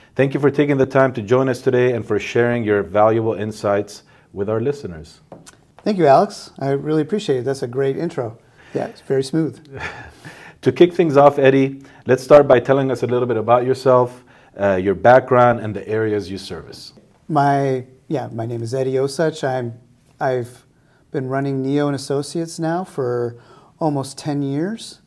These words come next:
Speaker 2: Uh, we do everything from commercial to residential, uh, units and, uh, everything in between. And we service,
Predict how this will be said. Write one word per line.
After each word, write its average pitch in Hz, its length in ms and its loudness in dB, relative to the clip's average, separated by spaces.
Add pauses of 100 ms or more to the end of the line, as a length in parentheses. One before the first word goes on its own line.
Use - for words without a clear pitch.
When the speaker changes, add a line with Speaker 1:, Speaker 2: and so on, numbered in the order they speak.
(160)
Speaker 2:
Uh, 123 280 -2
we 131 180 -6
do 135 400 -6
everything 135 500 -8
from 120 460 -12
commercial 135 400 -10
to 117 340 -8 (540)
residential, 139 840 -4 (120)
uh, 123 500 -6 (140)
units 151 580 -8
and, 117 480 -8 (760)
uh, - 280 -8 (200)
everything 147 360 0
in 135 120 -2
between. 151 640 -4 (720)
And 127 800 -2 (160)
we 147 180 -2
service, 165 880 -4